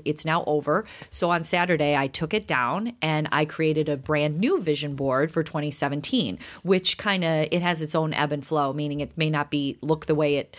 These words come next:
looks now forever, but it's like I kind of just throw some things on the board of what I'd love to do for next year. So it sits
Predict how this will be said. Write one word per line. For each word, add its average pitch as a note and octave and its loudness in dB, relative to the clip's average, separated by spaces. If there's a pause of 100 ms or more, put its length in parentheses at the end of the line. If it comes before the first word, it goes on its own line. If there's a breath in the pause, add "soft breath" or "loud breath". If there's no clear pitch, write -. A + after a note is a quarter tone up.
(200 loud breath)
looks F3 -2
now D#3+ 2
forever, D#3 0
but E3 0
it's D3+ -4
like D3+ 0
I D3 2
kind D#3 -2
of D3+ -6
just - -6
throw E3+ 2
some D#3+ -2
things D3+ -2
on D3 2
the D3 0
board C#3+ 2
of C#3 0
what C#3+ 2
I'd C#3 2
love C#3+ 0
to - -6
do C#3+ 0
for C#3 -6
next C#3 -4
year. D3 2 (260 loud breath)
So F#3+ -2
it F3 -2
sits - -2